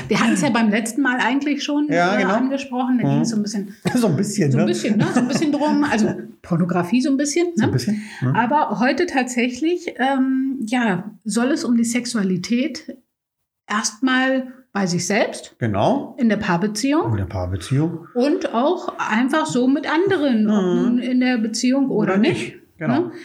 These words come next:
Speaker 1: Darum soll's gehen. Und die eigene Lust und wer oder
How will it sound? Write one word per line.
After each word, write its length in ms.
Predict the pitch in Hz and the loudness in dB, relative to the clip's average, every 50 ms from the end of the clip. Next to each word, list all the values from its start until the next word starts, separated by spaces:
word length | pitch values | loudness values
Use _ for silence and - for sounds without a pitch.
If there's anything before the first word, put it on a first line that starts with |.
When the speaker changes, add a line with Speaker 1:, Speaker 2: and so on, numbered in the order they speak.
| - - _ | -20 -8 _
Speaker 1:
Darum 240 | - 254 269 320 311 | -2 2 2 2 2
soll's 280 | 330 320 294 254 - - | 2 0 0 -2 -4 -6
gehen. 320 | - 285 294 277 254 233 | -2 0 2 2 2 2
Und 300 | 208 - 240 247 247 247 | 0 0 0 0 2 2
die 120 | 254 214 - | 2 0 0
eigene 380 | 196 214 240 254 262 254 247 233 | 2 0 2 2 2 2 4 4
Lust 500 | 220 220 262 349 392 - - - - - | 4 2 2 2 0 -4 -6 -10 -4 0
und 240 | 240 247 247 240 247 214 202 180 175 170 - | 2 2 2 2 0 0 0 0 0 0 2
wer 340 | 226 233 247 302 330 - | 2 2 2 0 -2 -2
oder 240 | 254 240 247 190 185 | -2 -2 -2 -2 -4